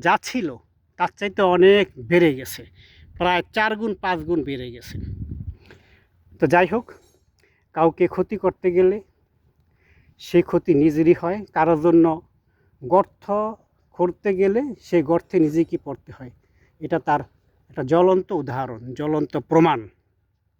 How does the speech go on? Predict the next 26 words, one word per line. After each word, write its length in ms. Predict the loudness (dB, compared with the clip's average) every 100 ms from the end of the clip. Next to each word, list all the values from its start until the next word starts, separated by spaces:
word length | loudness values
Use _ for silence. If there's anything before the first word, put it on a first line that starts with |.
| _ _ _ -20 -20 -20 _ _ _ 0
তো 60 | 0 -2 -12
আসল 180 | -2 0 0
কথায় 220 | 0 0
ফিরে 180 | 2 2 2
আসি, 160 | -2 -6 -4
যে 80 | -4
কথাটা 260 | -6 -6 -6 -2
বলার 220 | -2 -2 2
জন্য 140 | 4 4
আমার 140 | 0 -2
আজকের 260 | -2 -2 -2
এই 60 | -4 -8
ভিডিও, 260 | -8 -10 -10
সেটা 180 | -8 0 0
হচ্ছে 240 | -2 -8 -8 -12 _ _ _ _ _ -20 _ _ _ _ _ _ _ _ _ -12
শুধু 320 | -2 2 2 2
তামান-, 400 | 0 0 -2 -6 -4
তামান্না 280 | -2 -2 -4
একটা 120 | -4 -4 -2
নারী, 240 | -4 -6 -20 _ _ _ _ _ _
একটা 140 | -6 -2
মেয়ে, 160 | -2 -4
একটা 120 | -4 -2
নারী। 220 | -2 -4 -14 _ _ _ _ -20 -20 -20 _ _
শুধু 280 | -4 0 2 2 2
তামান্নাকে 640 | 2 0 2 0 0